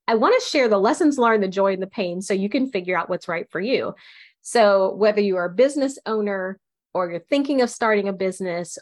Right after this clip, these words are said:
or you were just ever interested in what it's like to run a service-based business, then this episode is for you.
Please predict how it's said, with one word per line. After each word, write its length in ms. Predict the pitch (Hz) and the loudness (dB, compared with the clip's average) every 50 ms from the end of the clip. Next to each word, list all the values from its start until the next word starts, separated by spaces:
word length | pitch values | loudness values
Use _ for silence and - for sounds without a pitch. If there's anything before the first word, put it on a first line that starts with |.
| _ | _
or 140 | - 185 190 | -2 0 0
you 160 | 190 196 196 | 2 2 2
were 80 | 190 185 | 0 0
just 180 | - 196 - - - | -4 -6 -6 -2 -2
ever 420 | 208 202 190 190 180 175 170 - _ _ _ _ - | -2 0 0 -2 -2 -4 -4 -8 _ _ _ _ 0
interested 580 | 240 262 262 233 208 208 - - 151 156 156 | 0 0 0 -2 -6 -6 -6 -8 -8 -6 -6
in 140 | 165 175 190 | -6 -6 -4
what 100 | 180 170 | -4 -4
it's 160 | 147 - - | -4 -6 -8
like 400 | - 175 170 180 202 196 - - | -6 -2 0 0 0 0 -2 -6
to 220 | - 220 185 175 165 | -4 -4 -4 -4 -4
run 180 | 180 175 170 | -6 -6 -6
a 40 | 165 | -6
service-based 640 | - - 175 165 160 160 - - - 160 165 - - | -6 -6 -6 -6 -6 -8 -6 -4 -4 -4 -4 -2 0
business, 400 | 160 160 165 - 220 254 370 - | 2 2 2 4 2 2 2 2
then 160 | - 214 180 | 0 0 0
this 180 | 180 185 202 - | 2 0 0 0
episode 420 | - - - 226 220 - 196 185 | -2 -2 -2 -2 0 0 0 0
is 140 | 180 180 - | 0 -4 -8
for 160 | - - 185 | -6 -6 -4
you. 420 | 175 165 156 156 151 175 220 285 | -4 -4 -4 -4 -4 -2 -4 -4